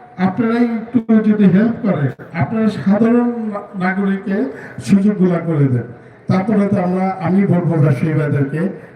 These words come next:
আপনাদের ট্রাফিক ব্যবস্থা যদি করেন, আমি আমার কি-, কাছ থেকে প্রাইভেট কিছু ট্রাফিক দি-, দিতে পারবো, আপনারাও কিছু দিতে হবে। তাহলে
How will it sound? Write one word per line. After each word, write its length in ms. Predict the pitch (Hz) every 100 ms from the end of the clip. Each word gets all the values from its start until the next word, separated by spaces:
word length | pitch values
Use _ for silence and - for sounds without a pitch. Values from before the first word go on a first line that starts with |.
| -
আপনাদের 540 | 170 - 214 202 214 214 -
ট্রাফিক 420 | 170 175 214 165
ব্যবস্থা 460 | 175 160 170 180
যদি 300 | 147 151 156
করেন, 340 | - 151 160 185 -
আমি 320 | 170 202 208
আমার 200 | 196 185 185 -
কি-, 400 | 175 - - -
কাছ 220 | 185 170
থেকে 200 | - 156
প্রাইভেট 440 | - 190 185 214 208 -
কিছু 240 | 156 165 175
ট্রাফিক 400 | 170 143 160 135
দি-, 180 | 143 127 -
দিতে 220 | 185 175
পারবো, 440 | 147 143 135 123 -
আপনারাও 680 | 147 - 175 180 202 214 220
কিছু 220 | 180 - 156
দিতে 240 | 135 127
হবে। 260 | 120 113 113 - - - -
তাহলে 300 | 180 202 214